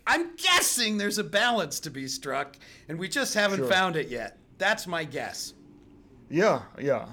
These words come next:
Speaker 2: I mean, I was just thinking of, um, yeah, another Stanley Kubrick movie, uh, Full Metal Jacket. Uh, if you remember, uh, in the first,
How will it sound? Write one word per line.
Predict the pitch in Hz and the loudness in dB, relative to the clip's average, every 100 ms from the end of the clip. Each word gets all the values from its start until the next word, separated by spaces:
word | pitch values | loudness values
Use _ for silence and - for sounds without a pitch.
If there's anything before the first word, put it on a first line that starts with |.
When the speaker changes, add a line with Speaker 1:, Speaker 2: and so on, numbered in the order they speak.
| - | -6
Speaker 2:
I | 131 | -2
mean, | 127 | 0
I | 123 | 0
was | 139 127 | 0 0
just | 127 - | -6 -4
thinking | 127 117 117 113 | -6 -4 -4 -4
of, | 107 104 110 | -6 -8 -8
um, | 95 90 104 - - - | -8 -8 -14 -10 -10 -8
yeah, | 104 104 - | -10 -12 -8
another | 120 160 202 | 0 2 4
Stanley | 147 - 143 131 127 | 2 2 2 2 -2
Kubrick | 139 127 123 127 | -2 -2 -4 -2
movie, | 123 117 131 147 | -2 -2 -6 -4
uh, | 113 95 90 | -4 -4 -6
Full | - 135 135 | -6 2 4
Metal | 131 131 120 | 4 4 2
Jacket. | - 131 143 120 120 127 - | 4 4 2 -2 -8 -14 -14
Uh, | - 95 - - - - - | -12 -12 -14 -18 -20 -20 -14
if | 113 | -10
you | |
remember, | 110 113 113 110 110 76 - | -6 -6 -4 -4 -4 -6 -6
uh, | 107 92 92 80 - | -4 -4 -6 -10 -14
in | 92 | -10
the | 92 | -10
first, | 95 120 110 - - | -10 -8 -8 -8 -16